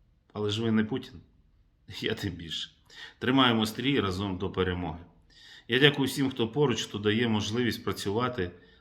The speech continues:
надихатися і відчувати підтримку. Без кожного з вас нічого б не виходило. У кожного з нас.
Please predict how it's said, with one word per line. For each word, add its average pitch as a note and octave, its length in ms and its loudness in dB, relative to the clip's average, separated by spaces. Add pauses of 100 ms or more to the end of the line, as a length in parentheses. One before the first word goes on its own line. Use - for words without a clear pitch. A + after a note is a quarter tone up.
надихатися G2 840 -2 (1400)
і A2 80 0
відчувати G#2 480 2
підтримку. - 640 -12 (1500)
Без A2+ 140 0
кожного C3 380 4
з G2 60 -2
вас E2 400 -6 (160)
нічого A#2+ 320 -4
б F2 60 -8
не F#2 100 0
виходило. F2+ 540 -6 (200)
У G2+ 100 -6
кожного G2+ 540 -2
з F2+ 80 -10
нас. - 320 -12